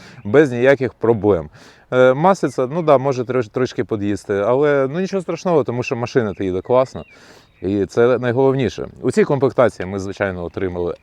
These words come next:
S-Line обвіз, вісімнадцяті колеса. Е, по гальмам нічого супер гарного не скажу, тому що це звичайні радіальні, е, спереду гальма, за-,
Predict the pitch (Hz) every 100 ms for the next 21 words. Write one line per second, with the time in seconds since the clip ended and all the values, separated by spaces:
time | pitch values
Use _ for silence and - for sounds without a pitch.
0 | _ 131 117 - 120 107 92 113 104 110
1 | 104 - 101 - 113 120 - 101 - 101
2 | 113 170 180 190 - - 185 151 113 123
3 | 123 123 - 160 170 147 123 135 - 139
4 | 117 104 98 - 127 120 107 117 110 120
5 | 151 156 208 214 151 143 131 135 127 -
6 | 139 127 117 117 120 117 107 - - 135
7 | 98 98 - 127 113 101 104 101 101 104
8 | 107 117 185 180 143 120 85 107 117 139